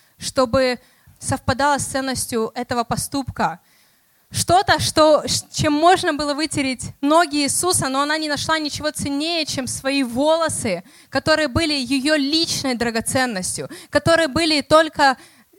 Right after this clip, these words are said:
ее, которые <laughs> принадлежали только ей. И она сделала этот поступок еще более прекрасным,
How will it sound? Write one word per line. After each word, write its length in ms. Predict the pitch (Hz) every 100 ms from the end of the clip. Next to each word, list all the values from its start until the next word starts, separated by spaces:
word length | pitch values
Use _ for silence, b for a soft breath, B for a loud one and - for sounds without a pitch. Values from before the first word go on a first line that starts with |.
| _ _ -
ее, 680 | 277 285 285 359 311 185 180
которые 320 | 262 - 339 320
<laughs> 100 | 330
принадлежали 680 | 311 302 277 277 302 302
только 320 | 277 262 240
ей. 440 | 262 269 247 170 320 B 285
И 80 | 285
она 220 | 320 359
сделала 420 | 285 302 302 285
этот 320 | 277 277 269
поступок 500 | 262 - 311 269 240
еще 240 | 247 - 262
более 260 | 262 247
прекрасным, 800 | 233 254 - 262 294 349 311 214